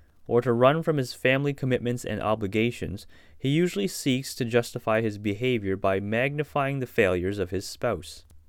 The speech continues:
"You didn't meet my needs, so I had to satisfy them somewhere else," is a familiar accusation.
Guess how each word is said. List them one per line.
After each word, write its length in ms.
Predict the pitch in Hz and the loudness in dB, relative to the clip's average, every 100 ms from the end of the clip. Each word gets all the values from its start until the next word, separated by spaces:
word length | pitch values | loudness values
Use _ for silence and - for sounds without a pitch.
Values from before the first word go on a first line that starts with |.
| - - - - - - | -20 -20 -20 -20 -14 -2
"You 160 | 135 | 2
didn't 220 | 147 143 | 4 2
meet 160 | 131 135 | 0 -2
my 180 | 120 120 | 0 0
needs, 500 | 131 135 90 82 - | 0 0 -2 -6 -14
so 420 | - - 107 104 | -8 0 0 2
I 140 | 107 113 | 2 2
had 140 | 120 | 2
to 60 | 113 | 0
satisfy 520 | - 127 113 - 92 | 4 4 4 0 0
them 180 | 95 101 | 0 -6
somewhere 380 | - 104 107 113 | -6 -4 -2 -2
else," 400 | 98 - - - - - - - | -2 -6 -16 -20 -20 -20 -18 -8
is 160 | 104 | -6
a 60 | 101 | -2
familiar 420 | 104 101 90 92 | -2 0 2 0
accusation. 680 | 85 87 98 104 107 90 80 | -2 -4 -4 -2 -4 -8 -12